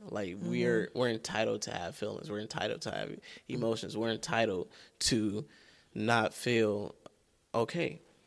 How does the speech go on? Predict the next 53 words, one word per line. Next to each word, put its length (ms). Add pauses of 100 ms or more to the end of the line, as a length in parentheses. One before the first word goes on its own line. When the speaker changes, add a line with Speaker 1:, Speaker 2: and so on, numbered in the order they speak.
(160)
Speaker 1:
You're 180
not 200
a 40
Speaker 2:
Mm-hmm. 120
Speaker 1:
robot. 420
Like, 340
we're 320
not 180
Speaker 2:
Mm-hmm. 80
Speaker 1:
robots. 420
So 380 (360)
that's 480
something 320
that 160
I 80
learned, 340 (220)
and 280
that 160
is 100
a 60
testimony 580
that 120
I 100
carry. 280
Like, 280 (240)
let 220
those 220
tears 340
out, 260
'cause 200
Speaker 2:
Yeah. 60
Speaker 1:
whatever 260
you 180
sow 320
in 80
tear, 280 (220)
when 120
I 40
see 160
somebody 320
crying, 380 (220)
I 60
start 220
praying 220
for 120
them. 100
Whatever 260
you're, 140
whatever 380
they're 160
sowing 540
in 140
tears, 440